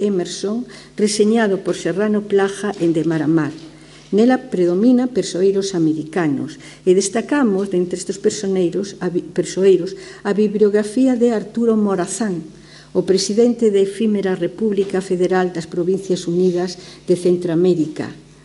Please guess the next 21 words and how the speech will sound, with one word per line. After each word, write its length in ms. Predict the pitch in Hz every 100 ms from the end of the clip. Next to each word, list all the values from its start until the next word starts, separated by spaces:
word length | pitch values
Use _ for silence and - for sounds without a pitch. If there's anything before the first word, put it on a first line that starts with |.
| - - - -
que 160 | 190
aspiraba 800 | 170 170 - - 170 208 208 190
a 20 |
construir 540 | 190 180 - 185 170 -
un 80 | 233
Estado 480 | 240 - 214 196 190
libre 400 | 202 254 247 208
de 160 | 180
hexemonía 480 | - 175 170 202 185
de 80 | 165
Estados 560 | - - 165 160 -
Unidos. 560 | 147 143 143 - - - - - - - - -
As 160 | 180
cubertas 800 | - 226 285 240 - 185 190 165
de 80 | 185
ambas 240 | 185 180
coleccións 720 | - 170 160 - 208 185 185 - - -
constan 400 | 220 220 226 208
de 160 | 185 185
dúas 240 | 185 185
partes. 560 | 143 127 - - -